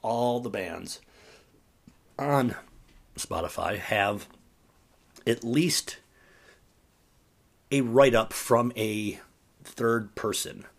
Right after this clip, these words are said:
unrelated to the band, unconnected with the band, a reporter, a f-, a music, uh,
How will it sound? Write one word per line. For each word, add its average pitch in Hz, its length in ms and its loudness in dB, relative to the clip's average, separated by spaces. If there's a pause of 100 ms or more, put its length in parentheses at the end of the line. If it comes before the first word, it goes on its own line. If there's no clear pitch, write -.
(560)
unrelated 110 800 -2 (100)
to 101 500 0 (100)
the 92 120 -4
band, 92 480 -4 (100)
unconnected 101 1300 -8
with 90 160 -8
the 95 80 -6
band, 87 460 -4
a 95 80 -6
reporter, 87 840 -4
a 82 360 -6
f-, - 280 -12 (260)
a 82 240 -4 (1160)
music, 95 580 -4
uh, 85 260 -2